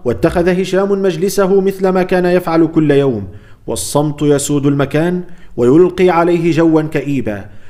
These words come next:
يوحي بالكثير من الحيرة والقلق. وبعد فترة قصيرة أراد هشام أن يقطع حبل الصمت ليبدد ما غشي المجلس من كآبة ووحشة، فصاح بكاتبه:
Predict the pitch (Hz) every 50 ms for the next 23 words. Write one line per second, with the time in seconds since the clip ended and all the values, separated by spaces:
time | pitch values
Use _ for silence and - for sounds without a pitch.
0 | - - - 143 196 240 240 - - 220 208 185 202 185 - 202 180 185 190 196
1 | 190 185 180 170 170 160 160 143 - - 202 202 190 165 147 127 - 131 120 120
2 | 117 - - 156 139 117 107 - - - - - - - - - - 143 151 156
3 | 202 208 208 202 190 - 240 - 247 226 202 - 190 175 160 - - 143 - -
4 | 156 170 175 170 165 165 - 180 170 - 123 117 123 127 127 143 143 147 151 -
5 | - 175 190 196 196 196 185 165 - - - 151 160 160 147 139 156 180 - -
6 | - - 185 170 170 170 156 - - 175 156 160 165 156 - - - 208 180 -
7 | - 139 107 85 - - - - - - - - 165 202 220 220 208 190 226 247
8 | 220 185 196 196 165 175 160 151 139 123 113 127 143 147 135 165 170 - - 180
9 | 175 165 156 143 170 190 175 185 190 185 - 190 185 190 185 - 196 190 208 208
10 | 196 180 180 180 190 180 170 160 156 160 180 - - - 170 156 - 147 135 117
11 | 107 107 - 107 - - 147 147 - - 151 147 143 143 143 175 147 139 143 180
12 | 180 202 190